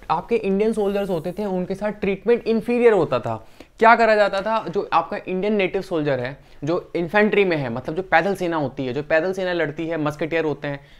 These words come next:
आपका बंदूक लेके चलते हैं या तलवार लेके उस ज़माने में चलते थे,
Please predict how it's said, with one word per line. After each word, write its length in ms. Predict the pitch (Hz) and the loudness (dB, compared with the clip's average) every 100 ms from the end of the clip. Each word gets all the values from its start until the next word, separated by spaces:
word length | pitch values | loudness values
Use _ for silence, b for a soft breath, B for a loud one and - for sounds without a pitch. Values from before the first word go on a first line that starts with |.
| b | b
आपका 220 | 127 - | -4 -2
बंदूक 380 | 147 135 147 156 | -2 0 0 0
लेके 220 | 156 151 | 0 -2
चलते 300 | 151 135 123 | -2 -4 -6
हैं 180 | 135 135 b b | -8 -8 b b
या 140 | 170 220 | -2 0
तलवार 420 | 202 147 139 147 | 0 2 4 4
लेके 200 | 151 151 | 2 -2
उस 100 | 156 | -2
ज़माने 320 | 139 131 139 | -2 -2 -2
में 80 | 139 | -4
चलते 300 | 139 127 131 | -4 -6 -6
थे, 140 | 127 | -8